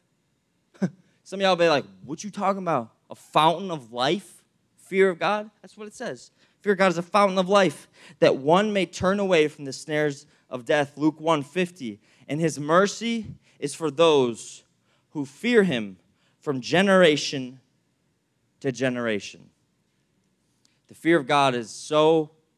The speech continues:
prevalent as a teaching tool for you to not only understand him more,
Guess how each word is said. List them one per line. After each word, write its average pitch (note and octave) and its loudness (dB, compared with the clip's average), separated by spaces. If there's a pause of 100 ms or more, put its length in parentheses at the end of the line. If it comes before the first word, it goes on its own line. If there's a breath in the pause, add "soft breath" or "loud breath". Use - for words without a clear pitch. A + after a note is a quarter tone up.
(100)
prevalent D3 -4 (1700)
as C3 -4
a B2+ -8
teaching E3 -8
tool E3 -10
for C#3+ -14
you C#3 -4 (840)
to D3+ 4
not D#3+ 2
only F#3+ 4
understand F3 -2
him E3+ -2
more, C#3+ -2